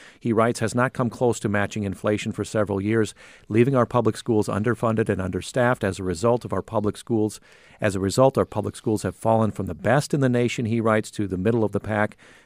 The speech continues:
Now Republicans are proposing to cut property taxes. How will that affect our public schools?" Question from Tom.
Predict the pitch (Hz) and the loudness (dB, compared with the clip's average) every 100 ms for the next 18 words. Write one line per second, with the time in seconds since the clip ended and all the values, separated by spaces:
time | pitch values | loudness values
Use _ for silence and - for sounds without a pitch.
0 | _ - 113 131 113 - 120 117 110 110 | _ -2 0 2 0 0 0 2 0 -4
1 | 113 - 117 110 110 - - 127 - - | -6 0 0 0 -4 -6 -4 -4 -4 -2
2 | 135 139 110 - 80 - - - - - | -2 0 -4 -4 -8 -8 -14 -14 -20 -20
3 | - 139 165 147 131 127 127 131 120 127 | 0 6 6 6 6 4 4 0 0 -2
4 | - 131 123 - - 156 117 92 - - | 0 2 0 -2 0 4 4 2 -4 -4
5 | 135 147 120 127 - 127 85 | -4 -6 -6 -6 -2 -2 -2